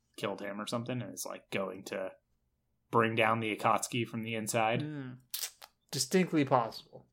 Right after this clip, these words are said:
Speaker 1: I think there's a lot of reasons that Itachi could be here.
Speaker 2: Yeah.
Speaker 1: And seeming to, like, he killed all of the Uchihas is probably a good way to, though I guess the person who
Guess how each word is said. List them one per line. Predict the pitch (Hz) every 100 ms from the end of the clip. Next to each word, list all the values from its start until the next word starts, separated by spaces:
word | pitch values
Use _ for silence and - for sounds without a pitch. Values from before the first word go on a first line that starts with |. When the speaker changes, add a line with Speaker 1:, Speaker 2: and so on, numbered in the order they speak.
| _ _ _
Speaker 1:
I | 160
think | 196 220
there's | 190
a |
lot | 156 160 131
of |
reasons | 123 127 117 110 104
that | 110
Itachi | 104 113 110 - 107
could | 104 104
be | 107 104
here. | 95 95 92 - _ _ - - -
Speaker 2:
Yeah. | 220 240 233 233
Speaker 1:
And | 220
seeming | 180 139 135 127 123
to, | 135
like, | 113 -
he | 127
killed | 123 123 113
all | 107 110 107
of | 104
the | 110 98 98 - _ _ _ _ _ _ -
Uchihas | 131 123 113 98 95 92
is | 95
probably | - 101 104 95
a |
good | 95 101 101
way | 98 95
to, | 92 90 - _ _ - _ _ _ _ _ _ _ _ _ _ _ -
though | 180 185
I |
guess | 185 208 202
the | 131
person | 170 165 180
who | 143 139 120 113